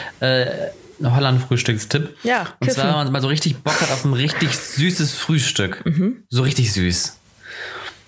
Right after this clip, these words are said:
Speaker 1: Und so ohne Scham. Einfach mal, einfach mal genießen will, nimmt man sich ein schönes Toastbrot, aber kein Vollkornbrot, ganz wichtig, das schmeckt nicht. Schönes, normales Toastbrot.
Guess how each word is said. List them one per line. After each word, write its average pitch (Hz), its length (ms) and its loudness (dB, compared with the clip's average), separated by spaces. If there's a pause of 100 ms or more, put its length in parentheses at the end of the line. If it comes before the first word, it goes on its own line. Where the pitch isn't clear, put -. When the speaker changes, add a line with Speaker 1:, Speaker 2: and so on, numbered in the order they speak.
(260)
Speaker 1:
Und 123 80 -2
so 127 100 2
ohne 156 180 2
Scham. 113 500 0
Einfach 131 220 0
mal, 127 420 2 (300)
einfach 139 140 2
mal 135 140 2
genießen 131 520 4
will, 107 320 0 (360)
nimmt 139 120 0
man 143 140 4
sich 135 160 0
ein 131 60 2
schönes 165 380 0
Toastbrot, 151 680 0
aber 139 140 2
kein 165 220 0
Vollkornbrot, 117 720 0
ganz 110 220 2
wichtig, 127 360 2 (680)
das 110 140 0
schmeckt - 240 0
nicht. - 140 -4 (380)
Schönes, 147 360 0
normales 127 340 2
Toastbrot. 147 600 -2